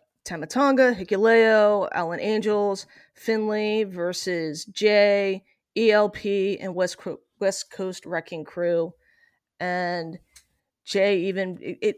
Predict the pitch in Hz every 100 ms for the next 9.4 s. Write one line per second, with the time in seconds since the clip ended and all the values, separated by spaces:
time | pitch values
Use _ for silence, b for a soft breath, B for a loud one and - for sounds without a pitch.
0 | _ b b 240 269 - 254 214 190 214
1 | 220 214 - _ _ - - - 214 202
2 | 180 - _ _ _ - 196 226 240 214
3 | 196 185 170 175 196 202 190 185 196 185
4 | 180 180 185 - 170 - 175 165 170 190
5 | 190 _ _ _ _ _ _ 170 180 175
6 | 185 160 160 - _ _ - 165 147 120
7 | 85 - - - _ b b b b b
8 | _ 143 143 135 127 127 - 165 165 180
9 | 175 190 190